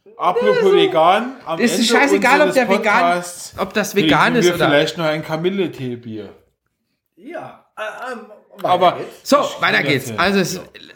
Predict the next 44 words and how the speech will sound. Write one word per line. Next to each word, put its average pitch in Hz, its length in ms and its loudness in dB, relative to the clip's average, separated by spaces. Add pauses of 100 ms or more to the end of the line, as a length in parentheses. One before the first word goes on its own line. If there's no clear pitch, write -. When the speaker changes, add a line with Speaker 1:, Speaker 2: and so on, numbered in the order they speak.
Speaker 2:
Lakritze, 160 600 -6
so 135 160 -10
schon 156 240 -10
mal 160 140 -4 (120)
okay. 131 380 -6
Also 156 220 -8
die 180 160 -2
Leute, 254 420 4 (280)
die 208 80 -4
ich 214 100 -4
erwischen 220 440 -2
will 226 440 2
und 180 200 -6
die 190 140 -4
trinken 180 500 -4 (120)
Alkohol, 233 600 2
denen 202 220 0
ist 196 160 -6
völlig 190 260 2
egal, 175 320 0
ob 185 100 2
das 165 200 -2
Bier 165 140 4
vegan 139 340 2
ist. - 320 -10
Das 151 220 -4
wollte 139 160 -4
ich 113 80 -12
sagen. - 240 -18 (680)
<clears throat> - 0 - (1160)
Weil 185 220 -2
ich 247 140 0
komme 277 220 2
aus 233 100 0
einer 175 180 0
Weingegend 190 800 0 (540)
<laughs> 233 520 -2
und 165 160 0
da 175 60 4
gibt's 202 300 -2
wohl 185 140 2
auch 196 260 4
veganen 147 440 0
Wein, 160 340 0